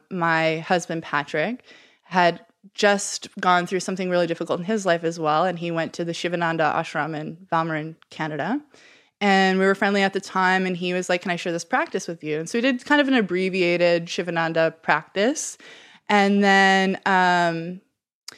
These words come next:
at the end of the Shivananda practice, it always concludes with,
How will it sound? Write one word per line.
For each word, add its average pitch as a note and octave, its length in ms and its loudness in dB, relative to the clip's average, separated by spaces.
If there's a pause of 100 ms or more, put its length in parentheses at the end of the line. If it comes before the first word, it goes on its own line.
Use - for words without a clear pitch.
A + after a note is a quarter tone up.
(160)
at F#3 140 0
the - 240 -4
end D4+ 340 6
of A3+ 140 2
the A3 60 2
Shivananda F#3+ 420 0
practice, F3 500 -2
it F#3 60 0
always F#3 260 2
concludes G3 800 -4
with, E3+ 400 2